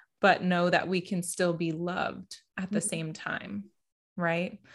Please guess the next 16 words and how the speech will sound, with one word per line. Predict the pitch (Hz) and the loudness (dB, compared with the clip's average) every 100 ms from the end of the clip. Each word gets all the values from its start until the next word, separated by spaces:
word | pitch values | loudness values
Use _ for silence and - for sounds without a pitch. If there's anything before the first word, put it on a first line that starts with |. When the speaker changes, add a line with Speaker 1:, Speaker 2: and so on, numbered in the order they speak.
| - | -2
Speaker 2:
Oh. | 196 | 8
Speaker 1:
Like, | 190 180 170 - _ _ _ _ - _ _ _ _ _ _ _ 339 | 10 10 6 -14 _ _ _ _ -20 _ _ _ _ _ _ _ 2
for, | 226 208 - _ _ | 4 4 0 _ _
for | - 226 | 4 6
most | 208 202 196 226 - | 8 8 8 6 2
of | 285 | 4
the | 220 | 4
people | 208 - 233 233 214 202 - | 2 0 2 4 4 4 2
in | 196 185 180 175 | 2 2 2 2
my | 170 170 | 2 2
life, | 165 165 156 202 233 - | 2 4 4 4 0 -2
in | 175 170 | -2 0
my, | 165 160 170 170 170 _ _ _ _ _ - _ - | 2 2 2 0 -6 _ _ _ _ _ -20 _ -2
in | 208 | 2
my | 185 175 180 | 6 6 6
world, | 170 175 185 180 175 175 175 180 | 4 4 6 6 6 4 2 -8